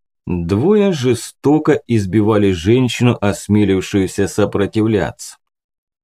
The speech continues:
Она уже лежала на земле, получив сильнейший удар в область лица, а эти двое, хекая, с упоением обрабатывали её ногами.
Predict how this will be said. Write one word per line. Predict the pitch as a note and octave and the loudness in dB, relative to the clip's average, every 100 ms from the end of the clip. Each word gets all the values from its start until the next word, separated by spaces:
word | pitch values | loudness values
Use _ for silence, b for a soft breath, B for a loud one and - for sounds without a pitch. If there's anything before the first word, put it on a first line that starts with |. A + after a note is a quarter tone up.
| - | -8
Она | F2+ C#3 G#3+ | -2 0 0
уже | E3 G3+ | 0 2
лежала | B2+ F#2+ G2 F#2+ | 2 0 0 0
на | F#2 | -2
земле, | F2 F#2+ B2+ D3 | -2 -2 0 0
получив | - G#2+ G2 - A2 - | 0 0 0 -2 -4 -4
сильнейший | - G2+ G2 A2+ G#2 E2+ - F#2 | 0 0 2 2 0 0 -2 -2
удар | E2+ G#2+ G2+ | 0 -2 -2
в | F2 G#2 | -2 0
область | G2 F2+ F2+ - | 0 0 -4 -4
лица, | G2+ F#2+ - A#2+ E2+ - _ _ | -6 -6 -6 -4 -4 -8 _ _
а | F2 | -2
эти | F#2 E2 F2 | 0 0 -2
двое, | D#2+ G2 A2 D#2 | -4 0 0 0
хекая, | - - B2 B2 G#2+ F2+ - b b - | -4 -2 0 0 0 -2 -4 b b -18
с | - - | -8 -4
упоением | A2+ G#2+ F#2 F2+ C3 B2+ A#2+ - | -2 0 0 0 0 2 0 0
обрабатывали | G2+ F#2+ G2+ G2 E2+ G2+ F#2 - G2 F#2 | -2 -2 0 -2 0 -2 -2 -2 0 0
её | F#2 F2+ F#2+ | 0 -2 -4
ногами. | F#2 F#2+ G#2 G2+ E2 B1+ - | -2 -2 -2 -2 -4 -6 -14